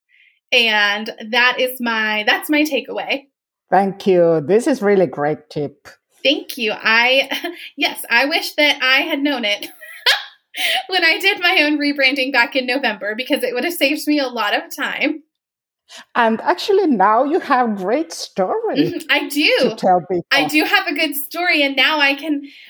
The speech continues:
Speaker 1: not only say, "It's really important to know your audience." I can say, "It's really important to know your audience. And I'm gonna tell you exactly why. Don't do what I did."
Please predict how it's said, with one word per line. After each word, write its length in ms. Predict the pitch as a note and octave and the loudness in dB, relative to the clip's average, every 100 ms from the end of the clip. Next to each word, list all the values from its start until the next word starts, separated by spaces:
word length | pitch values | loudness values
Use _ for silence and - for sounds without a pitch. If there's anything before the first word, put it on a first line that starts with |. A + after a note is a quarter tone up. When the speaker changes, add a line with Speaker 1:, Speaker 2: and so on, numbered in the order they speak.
| - | -8
Speaker 1:
not 320 | C4 C#4+ - | -2 0 2
only 280 | C#4+ D4+ D4+ | 2 2 2
say, 260 | - F4 | 0 2
"It's 280 | C#4+ C#4 D4+ | 4 2 0
really 320 | D#4 F#4+ G4 | -6 -6 -4
important 480 | F4 E4 F#4 D#4+ F4 | -4 -2 -2 -2 -2
to 120 | F4 | -4
know 140 | E4 E4 | -6 -4
your 180 | D#4+ D#4 | -4 0
audience." 500 | D#4+ E4+ E4+ C4 A#3+ | 0 0 0 -2 0
I 100 | A#3+ | -2
can 200 | B3 D4 | 0 -2
say, 360 | C#4 C4 A#3+ A3 - - _ | -2 0 0 -2 -10 -20 _
"It's 220 | A3+ A#3 - A3 G#3+ A3+ | -2 -2 -10 -18 -14 -4
really 540 | B3+ D#4 E4+ D4 B3+ | 2 4 4 2 0
important 500 | A3+ A3+ B3+ A#3+ B3 | -4 -2 -2 -2 -6
to 120 | C#4 | -6
know 120 | A#3+ A3+ | -6 -4
your 220 | A3+ - | -2 -2
audience. 440 | G#3+ A3 G#3+ G#3+ A#3 | -2 -2 -4 -2 -2
And 140 | A3+ | 0
I'm 160 | A3 A#3 | 0 0
gonna 200 | G#3+ G#3+ | -2 -2
tell 220 | C#4+ C4+ | 0 0
you 160 | C4+ | 0
exactly 680 | B3+ A#3 G#3+ A3+ A#3 - B3+ | -2 -2 -2 0 0 -2 -10
why. 500 | A3+ A#3+ G3 B3 C#4+ - - D4 A3 | -4 -2 0 0 -2 -12 -18 -16 -2
Don't 320 | C4+ D#4+ F4 | 0 0 0
do 120 | F#4+ | 0
what 120 | E4 | 2
I 180 | E4 D4 | 2 2
did." 400 | B3 G#3 A3+ C#4+ | 0 -4 -4 -8